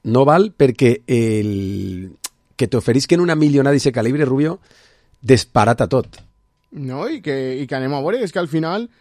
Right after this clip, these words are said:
Speaker 2: eh, ho hem viscut nosaltres en, en els propis nostres cas. Eh, Emery, entre cometes, no se n'anava
Speaker 1: Sí, sí,
Speaker 2: a un,
Speaker 1: Emery.
Speaker 2: a un top ten europeu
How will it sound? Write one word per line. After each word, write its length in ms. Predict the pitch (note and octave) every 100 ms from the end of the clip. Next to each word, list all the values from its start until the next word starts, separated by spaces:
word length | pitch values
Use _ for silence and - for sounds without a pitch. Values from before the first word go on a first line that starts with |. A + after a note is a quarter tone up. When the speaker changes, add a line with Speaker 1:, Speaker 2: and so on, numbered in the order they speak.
| _ _ _ -
Speaker 2:
eh, 640 | D#3 E3 D#3 D#3 D3+ C#3+ D#3+ D#3+ -
ho 160 | F#3 D#3+
hem 120 | E3
viscut 260 | F#3 - A#3
nosaltres 600 | A#3+ A#3 G3+ G3 F3+ E3+
en, 380 | E3 F3+ F#3+ F3
en 160 | G3 F#3
els 80 | F3+
propis 220 | F#3+ F3 F3+
nostres 260 | E3+ D#3
cas. 380 | C#3 A3+ D4 F3+
Eh, 280 | E3 D#3 D#3
Emery, 480 | E3 E3+ F#3 G3+ G#3+
entre 300 | G3+ F#3+ G3
cometes, 380 | F#3 G3+ A#3+ A3
no 100 | F#3
se 80 | F#3
n'anava 300 | F3 G#3+ B3
Speaker 1:
Sí, 140 | B2+
sí, 120 | G#2 B2+
Speaker 2:
a 60 |
un, 80 | A#2
Speaker 1:
Emery. 140 | F3+ G3
Speaker 2:
a 140 | F#3
un 140 | G3 F#3
top 240 | F#3 E3+
ten 220 | - F#3 F#3
europeu 640 | G3 G3 G3 G#3 C4 E4+